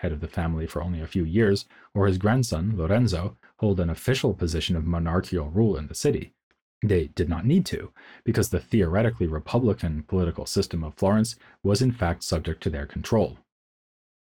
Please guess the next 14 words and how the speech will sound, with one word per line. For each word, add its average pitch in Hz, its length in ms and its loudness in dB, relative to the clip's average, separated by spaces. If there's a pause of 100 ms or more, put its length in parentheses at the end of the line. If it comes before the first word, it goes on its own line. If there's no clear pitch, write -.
The 104 140 2
Medici 110 420 2
pretended 92 540 0
not 80 240 -4
to 82 100 -4
be 78 160 -4
autocrats, 92 760 -4 (260)
as 120 160 0
when 113 160 4
Cosimo 98 460 2
wrote 87 260 -2
to 104 100 0
the 95 120 0
Pope - 320 -6